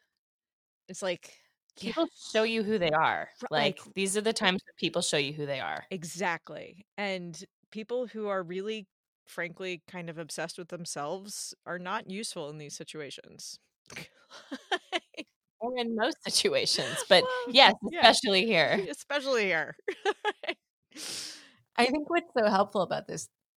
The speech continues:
Speaker 3: this concept of sort of complaining out and bringing love in is that it's directional without telling you exactly what you need to say. So there's no, like, list of banned words here or things you must say.
Speaker 1: No.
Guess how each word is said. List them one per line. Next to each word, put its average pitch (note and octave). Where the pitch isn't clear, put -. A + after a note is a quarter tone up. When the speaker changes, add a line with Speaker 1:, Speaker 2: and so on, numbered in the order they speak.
Speaker 3:
this F3
concept F#3
of E3+
sort E3
of D#3+
complaining F3
out D#3
and D#3+
bringing E3
love C#3+
in C#3+
is D#3+
that D#3+
it's E3
directional D#3+
without F3
telling E3
you E3
exactly D#3
what E3
you E3+
need D#3
to D#3+
say. E3
So F#3
there's F#3
no, G#3+
like, D#3+
list F3
of D#3
banned D#3
words D#3
here -
or E3
things E3
you E3
must E3
say. -
Speaker 1:
No. -